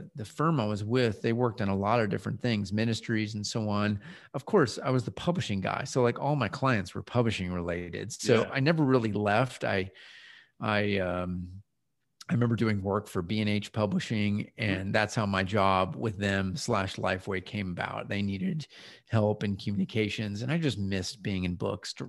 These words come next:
Speaker 1: you know,
Speaker 2: Yeah.
Speaker 1: full time. And, and so I, I did that for seven years until this past year, um, you know, working in communications marketing.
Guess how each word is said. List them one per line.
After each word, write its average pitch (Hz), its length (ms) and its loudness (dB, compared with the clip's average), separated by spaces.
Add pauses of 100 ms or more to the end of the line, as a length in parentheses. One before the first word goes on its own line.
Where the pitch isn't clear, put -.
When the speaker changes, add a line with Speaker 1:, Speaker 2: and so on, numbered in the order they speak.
Speaker 1:
you 143 160 2
know, 101 80 0
Speaker 2:
Yeah. 95 60 -2
Speaker 1:
full 101 240 -2
time. 98 500 -4
And, 95 200 -10 (720)
and 127 140 -2
so 107 640 0
I, 107 380 0
I 131 120 2
did 113 240 2
that 101 340 0
for 98 120 -4
seven 98 360 0
years 95 300 -2
until 98 320 -2
this 98 160 -4
past 101 420 -4
year, 101 560 2
um, 120 520 -2 (400)
you 117 100 -2
know, 104 80 0
working 107 280 -2
in 92 60 -2
communications 104 600 -2
marketing. 98 680 -2